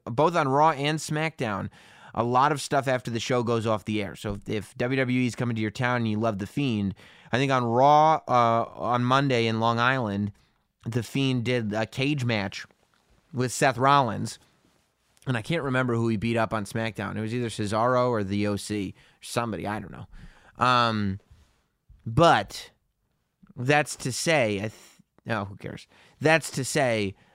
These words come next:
uh, if you see these, if you see W W E doing these shows in your town, you wanna see The Fiend, you'll get to see more of The Fiend. But they had The Fiend backstage in Daniel Bryan's, uh, locker room area, interrupting the conversation between Bryan and Sami Zayn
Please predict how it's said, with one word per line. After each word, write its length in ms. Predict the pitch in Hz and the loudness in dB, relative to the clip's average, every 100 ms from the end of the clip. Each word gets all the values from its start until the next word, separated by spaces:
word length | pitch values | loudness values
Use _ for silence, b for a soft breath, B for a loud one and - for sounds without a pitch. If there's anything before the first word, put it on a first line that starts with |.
| b | b
uh, 280 | 110 110 101 | -2 -2 -4
if 240 | - 123 101 | -6 -6 -4
you 140 | 123 | -4
see 300 | 110 156 160 | -2 -2 -2
these, 380 | 131 120 113 98 | -2 -2 -4 -4
if 180 | 113 107 | -6 -6
you 60 | |
see 200 | 107 147 | -4 -4
W 220 | 127 120 120 | -2 0 0
W 260 | 113 117 | 0 0
E 80 | 117 | 0
doing 200 | 110 113 | -2 -2
these 140 | 107 | -4
shows 260 | - 117 104 | -4 -4 -4
in 80 | 107 | -4
your 120 | 104 | -4
town, 260 | 135 131 117 | -2 -2 -2
you 60 | |
wanna 120 | 107 | -4
see 140 | 101 101 | -4 -8
The 60 | |
Fiend, 280 | 95 127 107 | -4 -4 -2
you'll 100 | 101 | -2
get 140 | 95 - | -4 -8
to 80 | |
see 100 | - | -6
more 160 | 104 98 | -4 -4
of 60 | 92 | -6
The 60 | |
Fiend. 340 | - 110 80 95 | -6 -8 -8 -8
But 120 | 98 | -6
they 100 | 120 | -4
had 180 | 143 175 | -4 -6
The 80 | |
Fiend 400 | 165 143 131 123 - b b b b b - | -6 -4 -2 -4 -6 b b b b b 4
backstage 760 | 139 139 - - 131 131 120 104 | 6 6 2 0 2 2 0 -4
in 260 | 123 120 | -2 -2
Daniel 340 | 113 123 123 113 | -2 -2 -2 0
Bryan's, 500 | 123 123 117 98 - - | 0 0 -2 -6 -6 0
uh, 400 | 117 107 104 - | 2 2 0 -2
locker 400 | 113 135 160 165 | 2 4 4 2
room 180 | 135 127 | 0 0
area, 380 | 117 110 107 117 | 0 0 0 -2
interrupting 580 | - 135 151 147 - 135 | -4 -4 0 0 0 -4
the 80 | 120 | -4
conversation 600 | 131 127 117 123 123 123 | -2 -4 -2 -4 -2 -4
between 320 | 110 117 113 | -6 -4 -4
Bryan 500 | 107 113 117 120 113 - B B - | -2 -2 0 -2 -2 -6 B B -4
and 380 | 120 117 110 104 | 0 0 0 -2
Sami 360 | 135 127 113 | -2 -2 0
Zayn 480 | 104 165 147 104 | 0 2 2 0